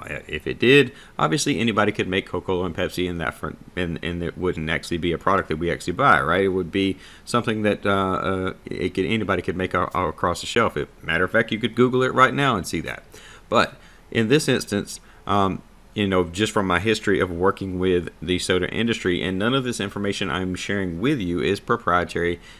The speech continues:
It is all common knowledge. There is a master batch from Coca-Cola, Pepsi, and all the major brands. Now, this is the first tank. The second tank is our,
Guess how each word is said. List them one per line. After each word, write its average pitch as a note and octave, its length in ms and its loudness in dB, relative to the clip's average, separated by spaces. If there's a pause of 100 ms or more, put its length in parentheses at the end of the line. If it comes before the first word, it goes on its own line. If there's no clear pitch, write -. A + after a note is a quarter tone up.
(100)
It A2+ 140 2
is A2+ 160 2
all F#2+ 240 2
common F#2+ 420 0
knowledge. F2+ 420 0 (380)
There G#2 140 6
is A#2 340 4
a G#2 140 4
master F#2+ 600 0
batch - 640 0
from E2+ 600 -2
Coca-Cola, A2+ 500 0
Pepsi, G#2 520 0
and F#2+ 100 -2
all F#2 180 0
the F2+ 80 -4
major D#2 300 -2
brands. G2 480 0 (400)
Now, F2+ 160 0
this A#2+ 240 -2
is D#3 80 -4
the C3 100 0
first G2+ 260 -2
tank. - 300 -8 (440)
The G2 60 -6
second D#3 280 -2
tank B2 260 0
is G2+ 240 0
our, F#2+ 540 2